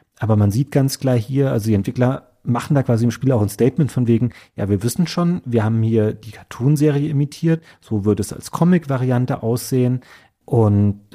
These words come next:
das haben sie einfach sehr, sehr stark getroffen und gerade in so einem relativ frühen Super Nintendo-Spiel, also es kommt auch später wenig nach,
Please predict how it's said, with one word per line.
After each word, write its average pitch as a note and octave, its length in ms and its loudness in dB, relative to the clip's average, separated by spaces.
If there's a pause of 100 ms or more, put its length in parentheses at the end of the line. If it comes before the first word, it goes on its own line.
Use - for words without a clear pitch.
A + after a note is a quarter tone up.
das - 280 -10
haben C3 140 2
sie C3+ 140 -2
einfach A2 360 -4
sehr, B2+ 480 -2
sehr C3+ 240 -2
stark A#2+ 320 -4
getroffen - 420 -8
und G2+ 160 -2
gerade B2+ 680 -2
in A#2+ 140 -4
so A#2 100 -2
einem A#2 180 2
relativ A#2 520 0
frühen C3 460 -2
Super B2+ 300 -4
Nintendo-Spiel, G#2+ 800 -2
also G#2 140 2
es G#2 100 -4
kommt - 160 -4
auch - 160 -10
später B2 420 0
wenig A2+ 340 2
nach, A2 460 -2